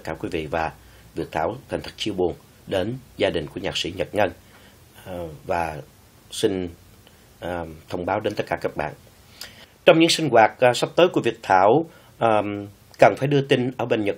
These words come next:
Bản về tháng năm. Một cái chương trình nối một nhịp cầu sẽ được tổ chức vào ngày thứ Năm, tức là ngày ba tháng năm, và sau đó là ngày thứ Bảy, tức là ngày năm, năm tháng năm, à, ở tại Nhật. À, với các ca sĩ Bằng Kiều, Minh Tuyết,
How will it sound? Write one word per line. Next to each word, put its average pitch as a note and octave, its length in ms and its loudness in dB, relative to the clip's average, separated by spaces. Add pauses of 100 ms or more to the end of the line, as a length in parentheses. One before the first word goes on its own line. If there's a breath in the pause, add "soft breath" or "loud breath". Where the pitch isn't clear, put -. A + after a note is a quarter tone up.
Bản F#2+ 420 2
về F2+ 180 0
tháng C3 200 -2
năm. B2+ 220 4 (320 soft breath)
Một - 80 -6
cái B2+ 100 -4
chương C#3 140 0
trình F#2+ 220 0
nối C#3+ 200 2
một B2 220 0
nhịp G2+ 200 -4
cầu F#2+ 280 6 (140 loud breath)
sẽ - 160 2
được G2 200 -2
tổ F#2+ 180 -2
chức F3 120 4 (160)
vào F2+ 200 8
ngày F2 300 2 (120)
thứ - 180 -4
Năm, C#3 260 6 (380 soft breath)
tức D3 140 2
là A#2 100 8
ngày F#2 160 2
ba A2+ 300 6
tháng C3+ 160 -4
năm, A#2 200 0 (260 soft breath)
và G2+ 120 4
sau G2+ 160 2
đó A#2+ 120 4
là C3 120 2
ngày F#2 180 -2
thứ - 160 -4
Bảy, F#2+ 280 2 (100)
tức E3 120 0
là G2+ 80 2
ngày E2 140 -2
năm, G2 300 -2
năm B2+ 200 4
tháng B2 160 -4
năm, A#2 180 4 (440 soft breath)
à, G#2 200 2
ở A2 160 6
tại G#2 120 4
Nhật. G#2 180 4 (600 soft breath)
À, A2 220 6
với D#3+ 180 8
các F#3+ 220 2
ca C#3 120 6
sĩ G#2 300 0
Bằng G#2+ 180 2
Kiều, A2+ 260 4 (180)
Minh A#2+ 260 0
Tuyết, F3+ 160 4